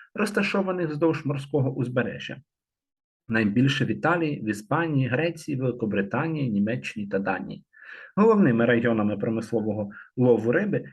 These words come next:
для країн Європи є центрально- та північно-східні сектори Атлантичного океану.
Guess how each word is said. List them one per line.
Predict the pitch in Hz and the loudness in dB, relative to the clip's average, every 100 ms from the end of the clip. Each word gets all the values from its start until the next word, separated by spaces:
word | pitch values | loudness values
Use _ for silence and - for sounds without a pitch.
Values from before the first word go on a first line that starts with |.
| _ | _
для | 120 131 | -2 -2
країн | - 131 123 117 | 0 0 0 0
Європи | 127 156 214 - 165 - _ - | -2 -4 -6 -6 -10 -12 _ -6
є | 175 202 | -2 -2
центрально- | 202 147 135 117 110 147 180 | 2 2 2 2 0 -2 -4
та | 131 | -6
північно-східні | 135 107 110 139 - 120 - 120 120 117 | -4 -2 -2 -2 -4 -6 -4 -2 -2 -2
сектори | - - - 107 139 - | -4 -8 -4 -2 -2 -4
Атлантичного | - 117 104 107 101 - 98 - | -6 -2 -2 -2 -8 -10 -12 -14
океану. | - 98 90 90 | -10 -8 -8 -10